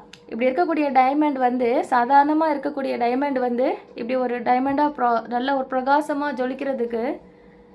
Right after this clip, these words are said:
நல்ல ஒரு மதிப்பு பெறறதுக்கு ஒரு டைம் எடுத்தது இல்லையா?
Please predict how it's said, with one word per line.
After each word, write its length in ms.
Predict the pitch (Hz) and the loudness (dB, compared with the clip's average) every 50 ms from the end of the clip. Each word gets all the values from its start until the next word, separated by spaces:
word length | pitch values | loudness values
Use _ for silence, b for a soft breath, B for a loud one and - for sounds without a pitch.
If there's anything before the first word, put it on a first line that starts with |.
| B B B B B B B B - | B B B B B B B B 0
நல்ல 260 | 262 311 359 381 330 | 4 8 8 8 8
ஒரு 120 | 294 285 | 8 4
மதிப்பு 280 | 254 285 302 359 349 349 | 4 2 2 0 -2 0
பெறறதுக்கு 460 | 294 311 294 302 294 285 254 277 277 | 0 2 2 2 0 -2 -2 -2 0
ஒரு 80 | 269 262 | 0 2
டைம் 280 | 285 294 302 339 359 339 | 4 4 4 4 2 0
எடுத்தது 380 | 285 277 277 277 302 254 262 | 0 0 0 -2 -2 -2 -2
இல்லையா? 420 | 247 240 226 220 233 240 233 214 | -2 -2 -2 0 0 -2 -2 -4